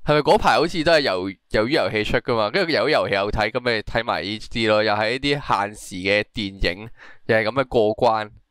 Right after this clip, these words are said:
因為我都之前都好鍾意睇啲日本風格嘅電影嘅，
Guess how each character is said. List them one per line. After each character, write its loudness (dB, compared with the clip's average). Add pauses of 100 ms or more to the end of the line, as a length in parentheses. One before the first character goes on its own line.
(280)
因 2
為 6
我 4
都 2
之 -6
前 -2
都 2
好 -2
鍾 0
意 2
睇 -2
啲 -2
日 -4 (120)
本 -6 (180)
風 -4
格 -2 (160)
嘅 -4
電 -12
影 -8
嘅， 0